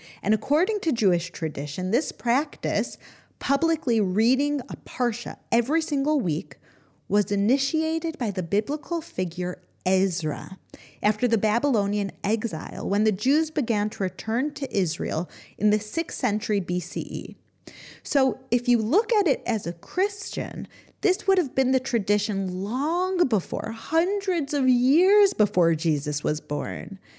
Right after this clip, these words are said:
that by the time Jesus was born and alive and growing up and living in Israel, he was already reading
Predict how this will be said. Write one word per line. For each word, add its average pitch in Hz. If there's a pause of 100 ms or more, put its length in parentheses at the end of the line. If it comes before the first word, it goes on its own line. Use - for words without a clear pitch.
(280)
that 262
by 277
the 254
time 359
Jesus 294
was 175
born 240 (300)
and 170
alive 190
and 170
growing 226
up 269
and 190
living 262
in 165
Israel, 330 (1120)
he 269
was 349
already 202
reading 180